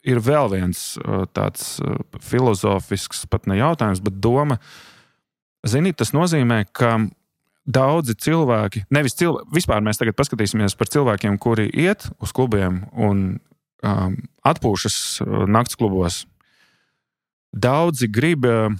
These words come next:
psiholoģiski, viena no psiholoģiskajām nepieciešamībām, uh, ir tas certainty. Ļoti daudzi, kas grib iet uz klubu, negrib nemaz dzirdēt kaut kādu, ko tur tas D Js mākslu spēlē, vai ne?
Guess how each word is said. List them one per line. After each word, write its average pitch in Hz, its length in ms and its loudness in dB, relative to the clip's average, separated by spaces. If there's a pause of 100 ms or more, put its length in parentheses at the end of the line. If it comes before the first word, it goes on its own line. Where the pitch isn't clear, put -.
(300)
psiholoģiski, 117 880 0 (560)
viena 143 220 4
no 110 180 4
psiholoģiskajām 113 800 0
nepieciešamībām, 107 960 0
uh, - 560 -14
ir 131 160 0
tas - 320 -4
certainty. 92 800 0 (320)
Ļoti 131 320 0
daudzi, 123 320 0
kas 104 160 -6
grib 120 240 0
iet 117 160 -2
uz - 80 -14
klubu, 131 240 0
negrib 110 320 0
nemaz 95 320 0
dzirdēt 98 400 0
kaut 104 240 0
kādu, 95 240 -2
ko 117 160 2
tur 107 240 -6
tas - 320 -6
D 107 160 0
Js 104 320 -2
mākslu 113 320 0
spēlē, 95 480 0
vai 95 160 2
ne? 104 100 4